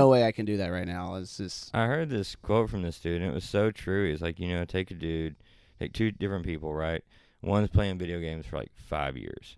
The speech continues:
Speaker 1: straight. At the end of those five years, congratulations, you're still that lame-ass motherfucker that's been playing video games for five years. But you take a dude who's been learning jujitsu that motherfucker's now doing training courses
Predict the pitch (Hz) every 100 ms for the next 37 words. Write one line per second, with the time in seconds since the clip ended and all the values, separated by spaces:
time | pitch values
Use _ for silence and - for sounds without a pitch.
0 | _ _ - - 67 50 - _ _ _
1 | - 85 95 110 101 - 92 85 82 78
2 | 69 - - _ _ _ _ _ _ _
3 | _ _ _ _ _ _ - 82 92 87
4 | 87 73 - 60 - 85 - 85 85 82
5 | 87 92 95 90 98 92 85 85 85 78
6 | 85 82 80 80 82 80 78 - 78 82
7 | 80 76 76 73 87 95 131 104 85 92
8 | 90 85 - 82 76 - _ _ - 98
9 | 87 80 78 113 - - 73 71 - _
10 | _ _ _ _ _ _ _ _ _ _
11 | _ _ 98 113 92 85 82 82 85 78
12 | 73 71 95 107 95 - 71 - 71 76